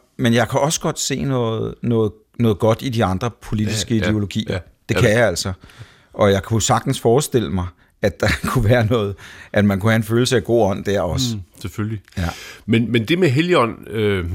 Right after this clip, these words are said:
Speaker 2: <laughs> så er jo utrolig vanskeligt at, og sådan at, at, at få forhold på, og det er måske, øh, også en del af hele pointen, men det har jo noget blandt andet at gøre med, at nogle mennesker bliver ramt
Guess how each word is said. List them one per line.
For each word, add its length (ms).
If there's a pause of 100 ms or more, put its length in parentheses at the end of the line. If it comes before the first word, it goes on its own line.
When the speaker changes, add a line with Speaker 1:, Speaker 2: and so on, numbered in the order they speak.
(120)
Speaker 2:
<laughs> 280
så 180
er 180
jo 200
utrolig 500
vanskeligt 380
at, 60
og 280
sådan 200 (160)
at, 120 (540)
at, 60 (180)
at 60
få 160
forhold 600
på, 120
og 80
det 80
er 40
måske, 280 (160)
øh, 200
også 320
en 140
del 180
af 80
hele 200
pointen, 360
men 100
det 160
har 140
jo 280
noget 420
blandt 220
andet 180
at 80
gøre 200
med, 180 (720)
at 140
nogle 160
mennesker 340
bliver 240
ramt 460